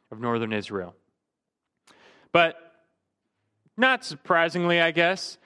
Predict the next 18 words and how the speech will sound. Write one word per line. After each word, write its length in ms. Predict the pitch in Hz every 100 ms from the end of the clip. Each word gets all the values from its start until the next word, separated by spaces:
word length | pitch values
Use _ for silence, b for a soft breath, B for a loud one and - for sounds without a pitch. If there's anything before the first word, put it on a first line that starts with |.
| b b
he 360 | - 160 147 143
does 520 | 120 95 127 131 127
not 480 | 131 123 127 127 -
listen 600 | 110 113 123 - 110 98
to 180 | - 120
the 120 | 110
word 300 | 104 107 107
of 100 | 101
the 80 | 101
Lord. 280 | 98 98 95
That 180 | 107
prophet 500 | - 143 139 - 139
who 100 | 123
gave 240 | 113 131 160
him 100 | 180
those 160 | 180
great 240 | - 190 180
promises, 680 | 196 233 196 - 143 143